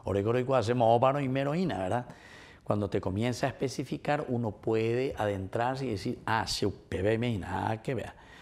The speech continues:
Yo soy el demonio", porque al final de cuentas yo soy el que estoy sembrando cizaña. Yo vengo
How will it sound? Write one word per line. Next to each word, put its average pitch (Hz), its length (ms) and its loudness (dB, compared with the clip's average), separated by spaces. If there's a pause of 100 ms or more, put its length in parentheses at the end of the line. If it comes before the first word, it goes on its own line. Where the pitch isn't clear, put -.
(240)
Yo - 140 -4
soy 107 140 4
el 113 100 4
demonio", 147 540 4
porque 98 160 0
al 90 80 -2
final 104 220 0
de 107 40 0
cuentas 110 300 0
yo 104 160 2
soy 151 320 2
el 185 160 2
que 233 100 0
estoy - 520 2
sembrando 110 840 0
cizaña. 104 460 -4
Yo 113 140 -2
vengo 120 340 -2